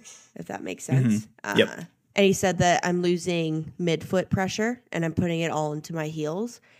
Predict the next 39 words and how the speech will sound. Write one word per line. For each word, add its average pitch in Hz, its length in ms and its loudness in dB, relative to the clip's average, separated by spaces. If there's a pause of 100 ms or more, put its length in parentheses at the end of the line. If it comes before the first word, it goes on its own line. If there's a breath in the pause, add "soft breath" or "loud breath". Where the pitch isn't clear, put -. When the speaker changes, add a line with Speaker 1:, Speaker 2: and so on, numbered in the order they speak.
(120 soft breath)
Speaker 1:
and 185 120 -2
that's 165 160 -2
causing 165 440 -2
me 160 140 -4
to 175 200 -6
use 160 420 -2
my 170 120 -4
quads 151 420 -4
a 165 60 -4
lot 147 240 -4
more 175 280 -2 (260)
compared 170 480 2
to 76 380 -2 (200)
all 156 200 0
muscle - 300 -6
groups - 320 -4
that - 80 -2
are 170 60 -2
supposed 160 240 -2
to 175 80 -4
assist 165 360 -8
you 156 120 -4
in 156 100 -8
your 160 100 -10
squat. 160 420 -6 (680 soft breath)
But 196 100 0
then 196 100 6
I 190 80 4
kept 214 260 2
trying 220 260 0
to 196 60 0
fix 185 360 -4
it, 165 180 -2
and 151 100 -4
I 156 60 -6
kept 180 300 -4
recording, 165 800 -4
and 165 140 -4
then 156 240 -4